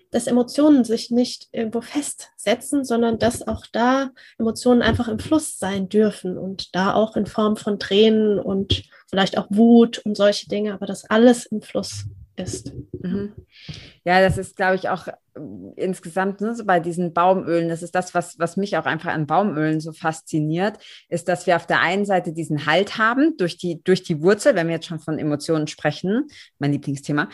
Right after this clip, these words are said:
Speaker 2: ähm, dass wir einfach diese, diese, ja, diese Bodenhaftigkeit, diesen Halt haben, diese Stärke haben im Boden durch die Wurzeln und auf der anderen Seite aber auch, was du gesagt hast, loslassen,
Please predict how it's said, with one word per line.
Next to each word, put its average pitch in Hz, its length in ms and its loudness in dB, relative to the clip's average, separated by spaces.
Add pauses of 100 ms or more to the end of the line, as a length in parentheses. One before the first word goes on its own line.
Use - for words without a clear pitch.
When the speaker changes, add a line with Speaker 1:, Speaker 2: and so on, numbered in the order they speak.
(260)
Speaker 2:
ähm, 180 340 6
dass 180 220 4
wir 175 120 6
einfach 180 240 0
diese, 165 520 2
diese, 156 460 -6
ja, 233 120 4
diese 175 200 -2
Bodenhaftigkeit, 190 760 -2
diesen 160 300 -4
Halt 247 280 4
haben, 170 220 2
diese 160 180 -10
Stärke 214 500 -2
haben 165 480 2 (480)
im 180 140 2
Boden 214 240 6
durch 226 140 0
die 165 160 -8
Wurzeln 294 420 -2
und - 180 -2
auf 180 140 2
der - 140 -2
anderen 240 320 0
Seite 208 440 -4
aber 190 260 0
auch, 180 100 -6
was 185 160 -4
du 170 80 -14
gesagt 180 280 -4
hast, 175 200 -12
loslassen, 226 720 -2